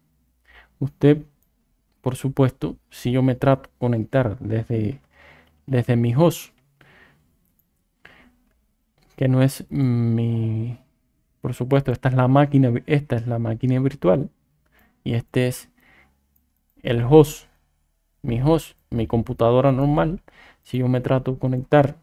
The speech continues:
a esa dirección I P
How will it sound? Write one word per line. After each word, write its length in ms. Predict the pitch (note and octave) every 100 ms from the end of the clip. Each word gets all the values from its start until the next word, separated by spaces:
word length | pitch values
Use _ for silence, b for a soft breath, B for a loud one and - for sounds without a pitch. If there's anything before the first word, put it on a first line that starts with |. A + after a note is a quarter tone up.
| _ _ _ _ _ _ _ _ _ _ _ _ _ b b b b _ _ _ _ _ -
a 120 | C3+
esa 200 | B2 B2+
dirección 440 | C3 B2 - D3
I 60 | C#3+
P 280 | - E3+